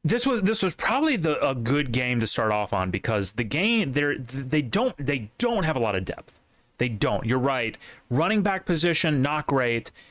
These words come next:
Defensively, they've got their starters, and then everyone behind them is just big question marks. I will say, Colorado, it's, you know, it's,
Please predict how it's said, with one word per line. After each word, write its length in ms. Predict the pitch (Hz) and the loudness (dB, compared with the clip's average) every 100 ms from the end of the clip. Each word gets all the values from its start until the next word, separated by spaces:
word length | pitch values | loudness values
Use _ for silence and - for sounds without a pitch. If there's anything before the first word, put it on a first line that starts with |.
| _ - | _ -10
Defensively, 960 | 107 131 - 214 226 214 175 180 165 156 - - - | -4 -2 0 2 2 2 2 2 2 0 -4 -20 -6
they've 200 | 135 190 | -2 0
got 160 | 233 220 | 0 0
their 120 | 180 | 0
starters, 560 | - 170 160 135 123 | 2 2 2 2 0
and 140 | - 117 | 0 0
then 100 | 117 | 0
everyone 380 | 120 156 180 139 | 0 0 2 2
behind 400 | 120 127 110 101 | 0 0 2 2
them 140 | 98 | 2
is 80 | 92 | 0
just 200 | 98 - | -2 0
big 180 | 110 - | -2 -2
question 420 | 110 95 - 104 | -4 -4 -4 -4
marks. 260 | - - - - - | -6 -8 -14 -20 -8
I 80 | 151 | -2
will 280 | 147 240 339 | 2 2 2
say, 440 | - 269 180 101 104 - _ _ _ _ _ _ _ _ - - - _ _ _ _ _ | 2 0 0 -2 -4 -12 _ _ _ _ _ _ _ _ -16 -16 -16 _ _ _ _ _
Colorado, 880 | - 190 208 185 165 156 147 143 139 | -4 0 4 4 4 4 4 4 2
it's, 280 | 120 - - | -2 -8 -4
you 100 | 135 | 0
know, 80 | 120 | 0
it's, 200 | 113 | -2